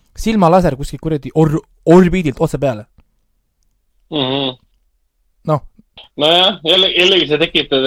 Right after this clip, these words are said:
Speaker 2: tekitab olukorra, kus, äh, sa oled targem või, või näed asju palju paremini kui seriaalide, filmide stsenaristid.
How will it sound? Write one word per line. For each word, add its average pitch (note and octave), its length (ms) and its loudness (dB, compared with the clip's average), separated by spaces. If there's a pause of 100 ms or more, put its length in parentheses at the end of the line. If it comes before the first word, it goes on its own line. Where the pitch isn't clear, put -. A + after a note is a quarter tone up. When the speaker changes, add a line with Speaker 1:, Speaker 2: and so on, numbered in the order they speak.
Speaker 2:
tekitab C#3 400 -2
olukorra, B2+ 460 0
kus, A#2 340 -8
äh, A2 220 2 (340)
sa B2 140 0 (260)
oled B2 220 0 (180)
targem C#3+ 480 0
või, A2+ 400 0
või A2 220 -2 (580)
näed C#3 160 2
asju C#3+ 300 -2
palju C#3 240 2
paremini A#2 500 0
kui A2+ 320 -2
seriaalide, A#2 540 0 (160)
filmide A2 320 -8
stsenaristid. G#2 560 -4